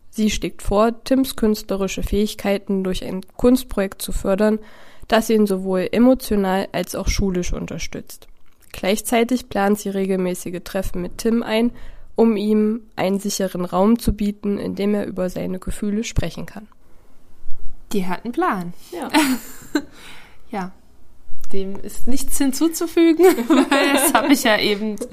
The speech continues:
Speaker 2: erwähnt.
Speaker 1: Und dann sind wir beim heutigen Thema, Einzelfallhilfe, was ja einen großen Anteil an unserer Arbeit ausmacht. Wie würdest du das jemandem erklären, der sich jetzt denkt,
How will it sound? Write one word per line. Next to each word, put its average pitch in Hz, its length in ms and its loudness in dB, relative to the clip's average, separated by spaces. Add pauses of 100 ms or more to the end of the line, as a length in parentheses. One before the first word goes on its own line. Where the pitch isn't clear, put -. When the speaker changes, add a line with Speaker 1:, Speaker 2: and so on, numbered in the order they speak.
(680)
Speaker 2:
erwähnt. 180 460 -8 (680)
Speaker 1:
Und 208 120 6
dann 240 120 8
sind 226 140 2
wir 208 100 4
beim 196 240 0
heutigen 196 400 -4
Thema, 196 440 -4 (580)
Einzelfallhilfe, 196 1000 0 (280)
was 208 260 0
ja 202 460 2
einen 202 280 0
großen 226 520 2
Anteil 220 640 0
an 202 200 -2
unserer 208 520 -2
Arbeit 208 400 -6
ausmacht. 254 840 -4 (760)
Wie 214 480 -2
würdest 208 420 0
du 220 80 -2
das 202 280 -2
jemandem 196 480 -4
erklären, 196 760 2
der 190 160 4
sich 190 140 -6
jetzt - 280 -8
denkt, 185 440 -4